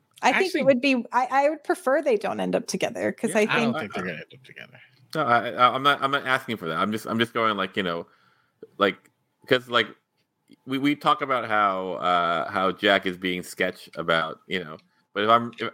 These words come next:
Speaker 3: if I'm not reading too much into it, I feel like Beverly is the one being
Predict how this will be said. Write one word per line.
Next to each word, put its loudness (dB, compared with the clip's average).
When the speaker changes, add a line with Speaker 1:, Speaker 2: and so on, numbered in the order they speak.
Speaker 3:
if -2
I'm 0
not -2
reading -2
too -8
much 0
into -2
it, -2
I -2
feel 4
like 0
Beverly 2
is -4
the -8
one -8
being -12